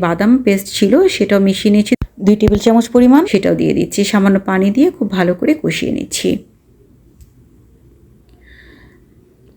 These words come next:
লবণ দিয়ে দিচ্ছি স্বাদ মতো, দিয়ে দিচ্ছি জিরার গুঁড়ো, ধনিয়ার গুঁড়ো, আর সামান্য পরিমাণ সাদা গোলমরিচের গুঁড়ো।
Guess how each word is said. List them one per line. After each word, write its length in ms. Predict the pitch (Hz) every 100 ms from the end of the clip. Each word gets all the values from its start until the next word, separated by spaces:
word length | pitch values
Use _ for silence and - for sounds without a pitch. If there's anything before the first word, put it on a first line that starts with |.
| _ _ _ _ _ _ _ - _
লবণ 220 | 220 240 262
দিয়ে 120 | 277
দিচ্ছি 220 | 277 269 277
স্বাদ 260 | 269 240 196 214
মতো, 240 | 214 - 381 494
দিয়ে 160 | 208
দিচ্ছি 240 | 170 170 - 175
জিরার 300 | 190 202 214
গুঁড়ো, 220 | 226 226 330 571 - _ -
ধনিয়ার 380 | 190 190 185 190
গুঁড়ো, 260 | 196 220 392 - _ _ _ _ _ _ -
আর 100 | 202 202
সামান্য 300 | 226 208 240 269
পরিমাণ 360 | 285 269 254 403
সাদা 220 | - 202 165
গোলমরিচের 520 | 156 151 156 160 165 160
গুঁড়ো। 200 | 165